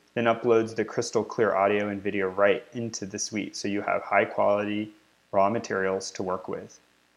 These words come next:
Jason and I have been using Zencastr for Programming Throwdown for a while now, and it's a huge upgrade over the way we used to do things. It's so much easier and more seamless to have everybody join a Zencastr room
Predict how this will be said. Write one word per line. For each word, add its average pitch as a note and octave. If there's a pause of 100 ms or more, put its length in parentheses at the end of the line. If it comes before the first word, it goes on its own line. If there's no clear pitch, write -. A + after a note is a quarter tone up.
(160)
Jason A2+
and A2
I G#2+
have G#2+
been G2+
using G#2
Zencastr G2
for -
Programming G2+
Throwdown G2+
for F#2+ (240)
a F#2+
while G#2
now, F2+
and A2+
it's G#2+
a A2
huge C#3
upgrade G2
over G2
the G2+
way F#2+
we F#2
used F#2
to -
do -
things. - (140)
It's -
so -
much G#2+
easier G2+
and G2+
more G2
seamless A2+
to A2
have F#2+
everybody G2+
join G2+
a F2 (240)
Zencastr B2+
room C3